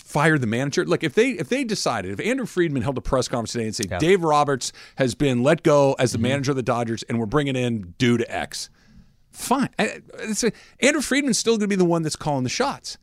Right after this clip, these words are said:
Speaker 1: Andrew Friedman and his staff are still gonna do what they do exceptionally well and say,
Speaker 2: Mm-hmm.
Speaker 1: "These are the matchups that we like. We like this player against that player. We like this player in this inning."
Speaker 2: So then is Andrew Friedman the problem?
Speaker 1: So, okay, there's, that's the logical next step,
Speaker 2: Mm-hmm.
Speaker 1: right?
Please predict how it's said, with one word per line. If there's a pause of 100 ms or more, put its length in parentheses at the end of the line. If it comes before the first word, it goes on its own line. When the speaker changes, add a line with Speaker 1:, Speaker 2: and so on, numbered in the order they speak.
(240)
Speaker 1:
Andrew
Friedman
and
his
staff
are
still
gonna (260)
do
what
they
do (460)
exceptionally
well
and
say,
Speaker 2:
Mm-hmm.
Speaker 1:
"These
are
the
matchups
that
we
like. (180)
We
like
this
player
against
that
player.
We
like
this
player (260)
in
this
inning."
Speaker 2:
So
then
is
Andrew
Friedman
the
problem?
Speaker 1:
So,
okay,
there's,
that's
the
logical
next
step,
Speaker 2:
Mm-hmm.
Speaker 1:
right?